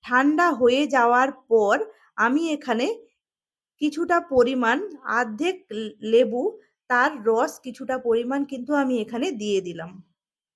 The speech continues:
তো দেখো, লেবুটা দিয়ে দিতে কিন্তু এর কালারটা পুরোপুরি চেঞ্জ হয়ে গেছে। তো আজকের এই হেয়ার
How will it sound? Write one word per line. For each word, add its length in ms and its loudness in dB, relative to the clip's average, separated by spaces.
তো 100 -2
দেখো, 340 0
লেবুটা 540 4
দিয়ে 280 0
দিতে 220 -4
কিন্তু 320 -2
এর 200 -2
কালারটা 580 0
পুরোপুরি 640 -2
চেঞ্জ 400 0
হয়ে 180 -2
গেছে। 360 -12
তো 60 2
আজকের 640 0
এই 160 4
হেয়ার 340 4